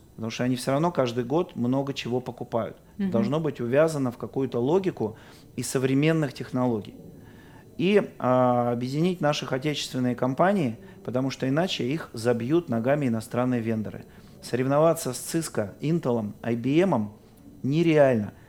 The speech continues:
Speaker 1: если нет какого-то объединения и нет государственной политики. А слава богу, до государства в лице президента и уже министерств,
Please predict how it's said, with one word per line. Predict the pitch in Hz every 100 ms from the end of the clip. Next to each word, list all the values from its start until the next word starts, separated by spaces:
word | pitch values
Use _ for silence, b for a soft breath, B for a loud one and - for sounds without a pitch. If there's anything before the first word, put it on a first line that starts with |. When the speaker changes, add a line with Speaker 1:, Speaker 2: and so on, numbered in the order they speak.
| B -
Speaker 1:
если | 135 -
нет | 135 143
какого-то | - 120 131 123 120
объединения | 120 120 135 196 208 127
и | 117
нет | 139 175
государственной | 143 127 127 147 147 135
политики. | 139 127 - - - _ B B B B
А | -
слава | - 175 220
богу, | 190 151 117
до | 110
государства | 113 - 131 185 202 135
в | 120
лице | 123 135
президента | 117 113 117 127 185 175
и | 117
уже | 113
министерств, | 117 117 - 180 196